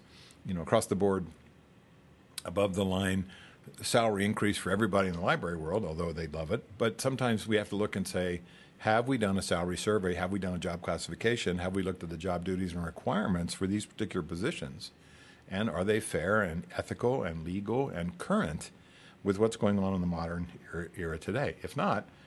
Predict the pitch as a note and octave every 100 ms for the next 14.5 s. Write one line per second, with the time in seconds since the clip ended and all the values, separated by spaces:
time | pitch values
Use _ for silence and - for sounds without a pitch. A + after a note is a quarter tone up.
0 | - - - G2+ G#2 G#2 B2 - C3 -
1 | G2+ G2+ G2 F#2+ G2 - A#2+ A#2+ G2 G2
2 | A2 C#3+ F#2 F#2+ - G2+ G2 - - -
3 | - F#2+ G#2+ G#2+ G#2 G2+ F#2+ F#2 F2 G#2+
4 | G#2+ F#2 - F#2 F#2 F#2+ F#2 D#2+ F2+ -
5 | D#2+ C3 - - - - F#2 F#2 F#2 F#2+
6 | F#2+ F2 F2 - G2 G#2 G2 G#2 F2 F#2+
7 | F2+ F2+ F2 E2 F#2 F2+ D#2+ E2 G2+ G#2
8 | G2 G2+ F#2+ G2 F#2+ F#2+ F#2 F2+ F#2 A2
9 | C3 A#2 G2 F2 F2+ E2 D#2+ G#2+ F2+ E2+
10 | D#2 D#2 D2 - - - - - - -
11 | F2+ G#2 G#2 G#2+ G2 F#2+ F#2+ G2 F#2+ F2
12 | F2 G#2 F#2+ - G2+ G2+ G2+ D#2 F#2+ F2
13 | F2 F2+ F#2 - F#2+ D#2 F#2+ F2+ D#2+ F#2+
14 | F#2 G#2 F2 E2+ E2